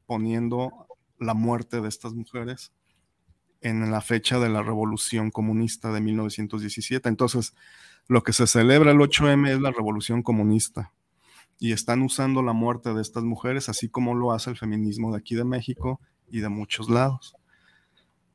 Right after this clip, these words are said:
Una mujer muere, han salido un caso, pues, de mujeres que mueren por accidente, porque se ponen borrachas y pasa algo,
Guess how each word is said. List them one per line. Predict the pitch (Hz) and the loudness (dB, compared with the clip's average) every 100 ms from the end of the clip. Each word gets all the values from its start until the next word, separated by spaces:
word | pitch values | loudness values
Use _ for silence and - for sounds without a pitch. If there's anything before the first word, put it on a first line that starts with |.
| - | 2
Una | 127 135 | 6 8
mujer | 131 - 135 131 | 6 6 4 6
muere, | 131 139 139 127 120 104 _ | 6 6 6 4 2 -2 _
han | 127 120 | -2 2
salido | 131 127 | 2 4
un | 131 | 2
caso, | 123 120 - | 0 -2 -2
pues, | 123 | -4
de | 120 | -2
mujeres | 120 107 120 120 | -2 -2 -6 -4
que | - | -2
mueren | 117 120 | -2 -2
por | 120 113 | -2 -2
accidente, | 104 - 113 113 120 117 104 104 | -2 -4 -2 0 0 -2 -4 -6
porque | - 104 110 117 113 | -4 -2 -2 -6 -8
se | 107 | -6
ponen | 113 117 117 | 0 2 4
borrachas | 110 110 113 117 113 | 4 2 0 -4 -6
y | |
pasa | - 110 - 113 | -6 -4 0 0
algo, | 110 110 123 | 0 -4 -8